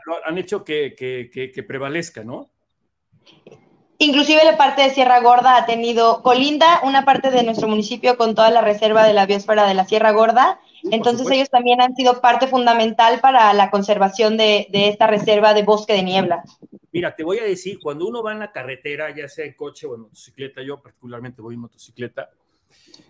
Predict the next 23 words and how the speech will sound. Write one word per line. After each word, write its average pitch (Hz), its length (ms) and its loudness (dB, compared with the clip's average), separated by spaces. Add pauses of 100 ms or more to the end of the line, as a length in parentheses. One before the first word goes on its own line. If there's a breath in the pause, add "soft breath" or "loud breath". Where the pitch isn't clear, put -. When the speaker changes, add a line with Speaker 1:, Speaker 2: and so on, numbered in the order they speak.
Speaker 1:
de 143 100 -6
repente 208 440 -8
te - 120 -16
salen 185 320 -8
unos 190 220 -12
helechos, 151 600 -14 (100)
estilo 165 440 -14
Jurassic 143 420 -12
Park, - 220 -6 (420)
¿no? 139 200 -14
Speaker 2:
Sí, 339 400 0
de 240 100 4
verdad. 233 540 2
Speaker 1:
Pero 220 460 -2
Speaker 2:
Ajá. 214 100 2
Speaker 1:
de, 147 180 -4 (100)
oye, 165 380 -10
a 135 80 -12
ver, 160 300 -10 (100)
de 139 180 -8
ocho 185 240 -8
metros, 175 360 -12
¿eh? 185 160 -16